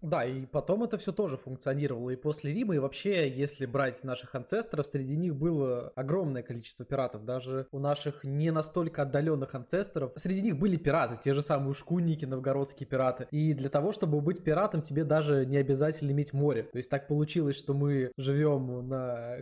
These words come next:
континенте, скажем так. У нас очень много суши, гораздо больше, чем море. Тем не менее, быть пиратами можно даже передвигаясь по рекам, поэтому не думайте, что мы не сможем построить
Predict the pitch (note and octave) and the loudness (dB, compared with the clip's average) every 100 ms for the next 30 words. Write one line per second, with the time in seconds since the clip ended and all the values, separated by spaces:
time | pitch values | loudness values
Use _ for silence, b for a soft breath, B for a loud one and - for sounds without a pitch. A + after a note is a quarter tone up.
0 | - D#3+ D3+ D3 F#3 G3+ D3 - C3 C3+ | 0 2 2 2 2 2 -2 -2 -2 0
1 | C3+ A#2 - D#3+ D3+ E3+ D#3+ D#3 D3+ D3 | 0 0 -2 0 2 2 0 4 4 2
2 | - A3+ - C3 D3+ C#3 C#3 D3 D3 - | 2 0 2 2 2 2 2 2 0 -2
3 | - B2+ C3+ D#3+ F3 B2+ - - - D#3 | -4 -2 0 2 2 0 -4 -10 0 2
4 | D#3+ F#3+ A3+ F#3+ C#3+ B2 A#2 A#2+ F3 F#3 | 4 4 4 4 4 2 0 0 -2 0
5 | F3 G3+ G3+ D#3+ D#3 F3+ D#3+ D3+ C3+ D3+ | 2 2 2 4 6 4 4 2 4 2
6 | D3 D3 C#3 C#3 D3 D#3 - D3 E3+ - | 2 2 0 2 2 2 2 0 2 0
7 | G#2+ - A2+ - B2+ B2+ C3 C#3 D#3 E3 | -6 -8 -8 -6 -6 -6 -4 0 2 4
8 | E3+ F#3 D#3 C#3 - C3+ D3 D3+ E3 E3 | 4 4 2 0 -2 0 2 2 2 2
9 | D3 D3 B2 B2 B2+ C3+ C#3 B2+ | 2 2 0 -4 -2 0 2 0